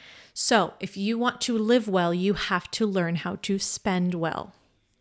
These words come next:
And that's what we're gonna talk about today. So just like we have to learn, especially as entrepreneurs,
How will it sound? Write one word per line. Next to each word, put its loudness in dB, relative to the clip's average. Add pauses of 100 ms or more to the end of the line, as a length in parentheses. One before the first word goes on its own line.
(140)
And 2
that's 0
what -2
we're -2
gonna -2
talk -2
about -2
today. -6 (1000)
So 2
just 4
like 4
we 2
have 0
to 0
learn, 0
especially 0
as 0
entrepreneurs, -2